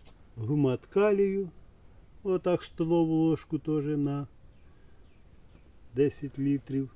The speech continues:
От, минулого року я, то минулого, не минулого року, а попереднє підживлення я робив кальцієвою селітрою.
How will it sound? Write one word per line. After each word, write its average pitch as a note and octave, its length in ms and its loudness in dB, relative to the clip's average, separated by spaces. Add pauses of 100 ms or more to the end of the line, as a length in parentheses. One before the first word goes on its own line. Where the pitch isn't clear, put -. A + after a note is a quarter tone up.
(1700)
От, C#3+ 320 -4
минулого D3 560 2
року C#3 300 2
я, C#3+ 220 2 (520)
то D3 180 2
минулого, C#3 540 0
не C#3+ 180 -2
минулого D3+ 540 0
року, C#3+ 400 0
а B2+ 300 -4 (460)
попереднє C3+ 720 -2
підживлення C3 680 -2
я C3 100 -2
робив B2+ 340 0 (460)
кальцієвою B2 440 -6
селітрою. F3+ 600 -4